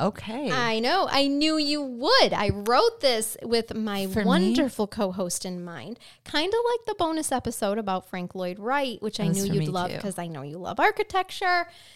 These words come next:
Speaker 2: <sighs> I'm just, I'm here for you, my
Speaker 1: I know
Speaker 2: love.
Speaker 1: you are. I love being here.
Speaker 2: And
Speaker 1: Started the trial.
Speaker 2: Yes, we're starting at the trial.
Speaker 1: Ladies and gentlemen of the jury, I
Speaker 2: This
Speaker 1: now introduce you to your prosecutor for the day,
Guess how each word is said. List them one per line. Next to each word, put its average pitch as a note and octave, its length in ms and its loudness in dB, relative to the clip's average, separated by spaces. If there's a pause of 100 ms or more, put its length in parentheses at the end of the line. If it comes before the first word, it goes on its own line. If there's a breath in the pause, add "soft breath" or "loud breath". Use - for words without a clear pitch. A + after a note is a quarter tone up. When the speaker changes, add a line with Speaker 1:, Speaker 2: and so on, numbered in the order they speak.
(360 loud breath)
Speaker 2:
<sighs> - 80 -10 (640 loud breath)
I'm A3+ 180 -2
just, E4 280 -2
I'm D#4 120 -2
here D#4+ 260 0
for - 160 -8
you, F#3+ 280 -8 (140)
my F3 140 -8
Speaker 1:
I - 40 -2
know G3+ 120 0
Speaker 2:
love. F3 180 0
Speaker 1:
you E3 60 -6
are. D3+ 320 -8 (120)
I G3 80 -6
love G3+ 300 -4
being D#3 300 -6
here. D3 360 -12 (800)
Speaker 2:
And - 80 -10
Speaker 1:
Started G3+ 200 2
the F3+ 100 2
trial. D3 640 -6 (140)
Speaker 2:
Yes, - 400 -4
we're G#3 100 -4
starting G3 420 -4
at A#3+ 100 -8
the C#4 80 -6
trial. F3 200 2
Speaker 1:
Ladies F#3+ 200 6
and F#3 120 6
gentlemen F3 380 8
of E3+ 120 0
the F3+ 100 0
jury, D#3+ 540 0 (460)
I D#3+ 120 6
Speaker 2:
This D#3+ 140 8
Speaker 1:
now F#3+ 160 10
introduce F#3 560 6
you E3 240 6 (280)
to - 140 6
your A3 180 10
prosecutor F#3 580 4
for D3 120 -2
the D3+ 100 -2
day, F3+ 400 4